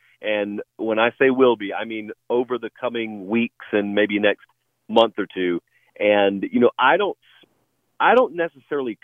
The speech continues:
cover that day to day because I, I really like to lock in in the season, but a lot of our writers do. And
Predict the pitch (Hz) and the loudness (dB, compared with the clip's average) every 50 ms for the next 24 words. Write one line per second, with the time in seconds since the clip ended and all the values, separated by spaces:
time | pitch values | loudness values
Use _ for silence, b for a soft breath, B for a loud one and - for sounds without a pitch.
0 | - - 135 127 123 135 123 113 - - 95 110 107 107 101 101 98 104 98 101 | -8 -4 -4 -2 0 2 0 0 0 -2 -2 -2 -2 -2 -2 -4 -2 -2 -2 -2
1 | 101 101 95 98 - - 110 104 104 98 101 98 92 92 - - - 104 101 101 | -4 -6 -10 -8 -4 -4 -2 0 0 0 0 0 -2 -4 -6 -6 -6 -6 -6 -6
2 | 101 107 120 131 135 135 123 123 123 - - 101 95 98 107 107 113 110 - 113 | -4 -2 0 0 2 2 0 0 -2 -4 -6 -10 -6 -2 0 0 0 0 -2 -4
3 | 113 113 107 98 90 90 _ - 131 127 101 95 87 92 95 110 127 139 143 135 | -6 -4 -6 -8 -10 -10 _ -2 -2 -2 0 -2 -2 2 4 4 4 4 4 4
4 | 117 101 92 95 98 101 110 117 131 131 123 110 - 139 139 143 143 139 92 107 | 2 2 0 0 0 0 -2 -2 -6 -8 -8 -8 -8 -6 -6 -6 -6 -6 -6 -6
5 | 107 104 101 98 92 | -6 -6 -6 -8 -14